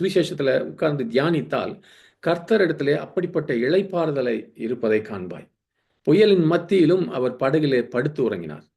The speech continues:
அவர், அஹ், பதறிய நாட்களை நீங்க பார்க்கவே முடியாது. இது அவர் நமக்கு அந்த வெ-, இளைப்பாறுதலை தான் நமக்கு வாக்குறுதி அளிக்கிறார்.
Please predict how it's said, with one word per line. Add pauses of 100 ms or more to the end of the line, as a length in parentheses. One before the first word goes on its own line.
அவர், (380)
அஹ்,
பதறிய
நாட்களை
நீங்க
பார்க்கவே
முடியாது. (920)
இது
அவர்
நமக்கு
அந்த
வெ-,
இளைப்பாறுதலை
தான்
நமக்கு
வாக்குறுதி
அளிக்கிறார்.